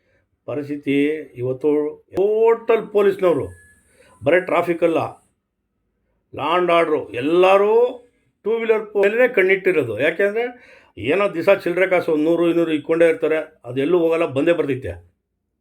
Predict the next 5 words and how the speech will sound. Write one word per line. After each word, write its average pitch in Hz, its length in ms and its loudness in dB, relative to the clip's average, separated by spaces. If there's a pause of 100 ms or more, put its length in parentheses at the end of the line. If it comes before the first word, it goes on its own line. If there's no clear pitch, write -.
(340)
ಅನ್ನೋ 175 180 0
ಕಾರಣಕ್ಕೆ 156 460 -2 (540)
ದಯಮಾಡಿ 170 800 0 (400)
ಟೂ 160 200 -6
ವೀಲರ್ನವರು 170 600 0